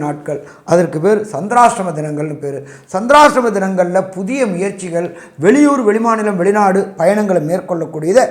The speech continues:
தவிர்க்கக்கூடிய நாட்கள் அப்படின்றத பொறுத்தளவுக்கு இருபத்தி எட்டு ரெண்டு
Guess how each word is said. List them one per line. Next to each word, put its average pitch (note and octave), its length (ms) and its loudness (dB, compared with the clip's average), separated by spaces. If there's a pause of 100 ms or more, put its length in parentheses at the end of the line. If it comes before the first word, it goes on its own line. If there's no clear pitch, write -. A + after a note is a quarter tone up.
(320)
தவிர்க்கக்கூடிய G3+ 640 4 (100)
நாட்கள் E3 360 0 (320)
அப்படின்றத G#3 480 2
பொறுத்தளவுக்கு D#3+ 580 -2 (420)
இருபத்தி C#4 460 0 (220)
எட்டு - 340 -4 (320)
ரெண்டு A#3+ 380 2